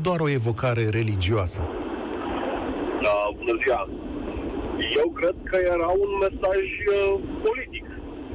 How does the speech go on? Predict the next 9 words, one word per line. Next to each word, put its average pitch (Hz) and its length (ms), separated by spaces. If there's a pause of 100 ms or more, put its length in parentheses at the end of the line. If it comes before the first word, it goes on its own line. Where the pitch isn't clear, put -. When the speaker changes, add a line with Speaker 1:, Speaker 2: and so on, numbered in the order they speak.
(180)
Speaker 2:
pentru - 260 (120)
că 143 120 (1200)
s-a - 180
dorit, 139 420
uh, 180 560 (260)
flexarea - 540
mușchilor, - 680 (1800)
pentru - 300 (160)
că 180 140